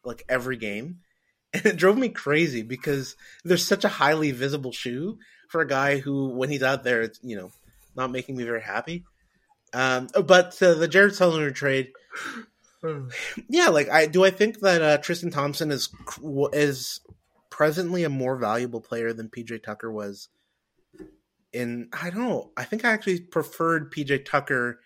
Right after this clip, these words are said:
Speaker 2: No, P J was better.
Speaker 1: in twen-, yeah, I preferred P J Tucker in twenty seventeen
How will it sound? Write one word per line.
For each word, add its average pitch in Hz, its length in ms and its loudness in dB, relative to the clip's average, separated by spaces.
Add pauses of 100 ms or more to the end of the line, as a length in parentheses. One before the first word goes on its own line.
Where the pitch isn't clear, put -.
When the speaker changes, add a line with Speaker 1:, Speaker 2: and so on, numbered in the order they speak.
(100)
Speaker 2:
No, 147 180 -6
P 185 140 4
J 208 100 8
was 135 160 4
better. 92 340 -6 (160)
Speaker 1:
in 180 140 0
twen-, 196 240 0
yeah, 160 160 8
I 151 40 6
preferred 226 360 0
P 247 100 0
J 214 100 0
Tucker 196 240 4
in 175 80 -2
twenty 170 220 -4
seventeen 143 800 -4